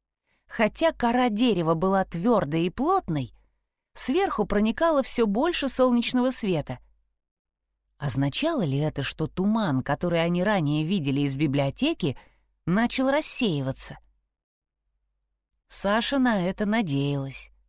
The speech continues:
Последняя встреча со зловещими мерцающими клочьями, которые пронизывали и окутывали мир историй, прошла для нее безболезненно исключительно благодаря морской царице.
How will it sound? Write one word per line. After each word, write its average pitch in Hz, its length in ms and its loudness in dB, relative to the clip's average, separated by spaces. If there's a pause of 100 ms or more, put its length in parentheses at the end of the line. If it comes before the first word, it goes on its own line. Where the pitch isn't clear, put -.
(580)
Последняя 208 640 2
встреча 220 440 0
со 185 160 0
зловещими 196 600 2
мерцающими 175 800 0
клочьями, 214 680 0 (240)
которые 190 360 0
пронизывали 180 680 0
и 175 120 2
окутывали 180 580 0
мир 185 240 2
историй, 165 520 -2 (640)
прошла 208 460 0
для 196 180 0
нее 202 300 2
безболезненно 185 960 2 (420)
исключительно 240 960 0
благодаря 175 560 2
морской 190 420 -2
царице. 165 600 -6